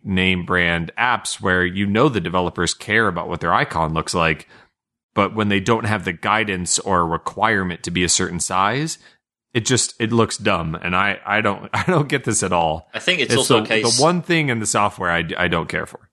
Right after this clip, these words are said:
Speaker 2: It's also a case, I think, that Google is, i-, if it is eventually moving in this circular dire-,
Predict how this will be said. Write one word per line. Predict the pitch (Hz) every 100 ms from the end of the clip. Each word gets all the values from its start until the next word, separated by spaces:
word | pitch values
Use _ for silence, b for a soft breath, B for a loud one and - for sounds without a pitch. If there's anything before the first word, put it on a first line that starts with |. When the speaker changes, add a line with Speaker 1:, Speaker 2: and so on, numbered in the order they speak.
| _
Speaker 2:
It's | 120 175
also | 165
a | 151
case, | 135 120
I | 107
think, | 117 110
that | 98 92
Google | 113 113 104
is, | 98 87 - -
i-, | - -
if | - - 107
it | 110
is | 120 104
eventually | 104 101 101 98
moving | 98 95
in | 90
this | 90 -
circular | 98 98 92
dire-, | 87 90